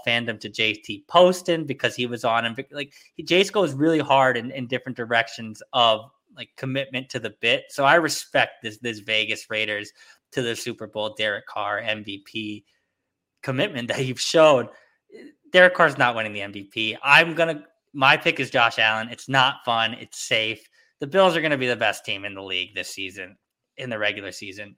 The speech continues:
I've already gone on record last episode saying I think the, the, the Chiefs are gonna win the Super Bowl. So I think at some point in, in the playoffs, like, experience matters. I think Patrick Mahomes' experience will rise above Josh Allen's. But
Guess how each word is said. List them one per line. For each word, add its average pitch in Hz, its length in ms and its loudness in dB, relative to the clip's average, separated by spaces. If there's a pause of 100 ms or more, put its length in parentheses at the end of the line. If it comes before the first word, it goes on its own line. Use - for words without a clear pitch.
(1400)
I've 117 160 -2
already 110 260 2
gone 104 200 -4
on 104 100 -6
record 101 340 -6
last 107 320 0
episode 101 420 -10
saying 104 180 -6
I 98 80 -8
think 98 220 -12
the, - 160 -16 (140)
the, 110 140 -14 (120)
the 120 80 -8
Chiefs 107 340 -10
are 104 60 -8
gonna 104 160 -12
win 98 120 -14
the 101 60 -16
Super 117 300 -12
Bowl. 131 320 -4 (340)
So 110 280 -6
I 104 120 -2
think 104 320 -8 (540)
at 113 220 -8
some 110 240 -6
point 104 340 -10
in, 107 240 -12
in 117 140 -12
the 98 80 -12
playoffs, 110 520 0
like, 101 200 -14
experience 117 600 -6
matters. 104 480 -2 (200)
I 101 60 -12
think 98 180 -16
Patrick 95 360 -10
Mahomes' 98 440 -10
experience 120 580 -4
will 113 120 -8
rise 101 260 -4
above 101 240 -10
Josh 98 280 -8
Allen's. 127 440 2 (840)
But 156 240 -2